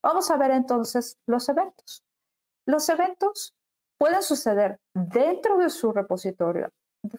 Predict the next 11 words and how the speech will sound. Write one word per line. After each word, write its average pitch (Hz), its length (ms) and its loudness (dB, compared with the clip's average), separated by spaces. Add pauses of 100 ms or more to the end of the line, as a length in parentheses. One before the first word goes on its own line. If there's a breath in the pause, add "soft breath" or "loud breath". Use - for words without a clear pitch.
(140)
fuera 453 320 2
de 330 80 4
repositorio, 202 800 -2
como 175 600 -2
repositorio 185 640 -2
Dispatch 196 540 -4
en 175 460 -6
GitHub, 180 400 -4 (920)
en 262 160 4
momentos 294 500 2
predeterminados 190 1300 -2